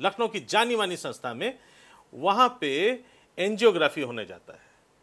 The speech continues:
सर, सिंपल एंजियोग्राफी होने जाता है। पेशेंट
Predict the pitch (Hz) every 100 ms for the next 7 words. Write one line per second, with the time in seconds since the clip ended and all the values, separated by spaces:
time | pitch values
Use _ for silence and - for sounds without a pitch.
0 | - 214 214 - 196 226 247 - 139 139
1 | 147 131 156 202 147 123 107 110 170 170
2 | 226 254 - - - - _ _ _ _
3 | _ - 220 226 294 294